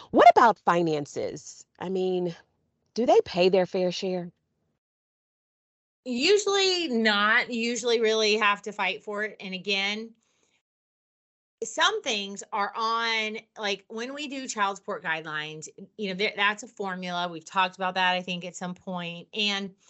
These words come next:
Speaker 2: there's what's called the statutory percentage, and it really is based on earning. And so it could be a sixty forty, seventy thirty.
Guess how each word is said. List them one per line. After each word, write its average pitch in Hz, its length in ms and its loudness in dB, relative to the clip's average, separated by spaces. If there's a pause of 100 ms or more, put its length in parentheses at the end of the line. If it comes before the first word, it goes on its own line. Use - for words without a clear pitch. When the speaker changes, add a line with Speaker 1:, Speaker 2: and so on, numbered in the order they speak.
(520)
Speaker 2:
there's 294 320 2
what's 311 240 -6
called 247 400 2
the 202 80 -8
statutory 214 720 -2
percentage, 190 600 -8
and 220 160 -6
it - 100 -8
really 269 440 0
is 208 160 2
based 185 420 0
on 175 180 -4 (120)
earning. 175 580 -10
And 185 180 -10
so 185 280 0
it - 60 -10
could 208 200 -2
be 208 140 4
a 170 80 2
sixty 202 420 -6
forty, 180 460 -2
seventy 170 400 -4
thirty. 202 500 2